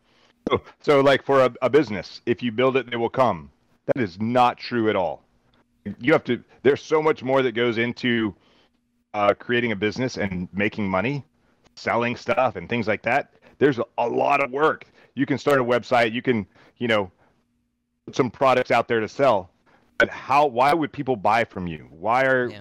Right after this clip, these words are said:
Speaker 1: what is what you're selling important? Why, um, you know, I, I have a C B D company. I can't run ads for C B D because, um, there, there's a few loopholes for it,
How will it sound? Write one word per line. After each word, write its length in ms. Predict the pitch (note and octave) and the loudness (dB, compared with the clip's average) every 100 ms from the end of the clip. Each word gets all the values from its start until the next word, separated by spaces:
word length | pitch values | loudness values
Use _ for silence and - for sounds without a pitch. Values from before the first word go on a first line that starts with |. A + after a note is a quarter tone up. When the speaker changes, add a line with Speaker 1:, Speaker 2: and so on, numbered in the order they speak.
| F#2+ | -18
Speaker 1:
what 260 | F2+ G#2 B2+ | -8 -2 0
is 240 | B2+ - | 0 -6
what 220 | C#2+ A#2 A#2 | -2 -2 0
you're 120 | A#2 | -2
selling 540 | - A#2 A2 G#2 E2+ - | 0 0 -2 -8 -10 -6
important? 500 | G2+ - F#2+ D#2 - | -4 0 -2 -2 -16
Why, 600 | F#2 G#2 A#2 A#2+ B2 A#2+ - _ _ _ _ _ _ _ G#2+ | -6 -2 0 2 2 -2 -8 _ _ _ _ _ _ _ -2
um, 580 | G#2 G#2 G2 F2+ F2+ G2+ | 0 2 2 0 -4 0
you 100 | C#3+ | 2
know, 100 | C3+ | 2
I, 180 | C3 D3 _ | 0 -2 _
I 100 | A#2 | 0
have 140 | B2 A2+ | 2 2
a 40 | |
C 180 | - C3 | 0 -4
B 100 | B2 | 0
D 120 | D3+ | -2
company. 380 | - F2 E2+ C#2 _ _ _ _ _ _ - | -2 -6 -8 -12 _ _ _ _ _ _ -8
I 20 | |
can't 260 | - E3+ | -2 0
run 180 | C#3+ C3 | 0 -2
ads 500 | - G#2 C#3+ A2 - | 0 0 2 0 -6
for 160 | - G#2 | -2 -2
C 200 | - G2 | -2 -4
B 100 | E2 | -6
D 220 | D2+ - _ _ _ _ _ _ _ _ _ _ _ _ _ F#2+ | -10 -16 _ _ _ _ _ _ _ _ _ _ _ _ _ -4
because, 800 | B2 C3+ B2+ A#2+ A2 F2+ - - _ _ _ _ _ - | -2 2 4 6 4 0 -12 -18 _ _ _ _ _ -6
um, 380 | A2+ A2 G#2 A2 | 0 2 0 0
there, 200 | C3+ D#3+ - | 2 2 2
there's 240 | C#3 C#3 | 2 2
a 60 | B2+ | 0
few 260 | - B2+ A2+ | -2 0 0
loopholes 460 | C3 C#3+ D3 D3+ | -2 2 2 0
for 260 | - D#3 F#3 | -6 -2 -2
it, 140 | - | -2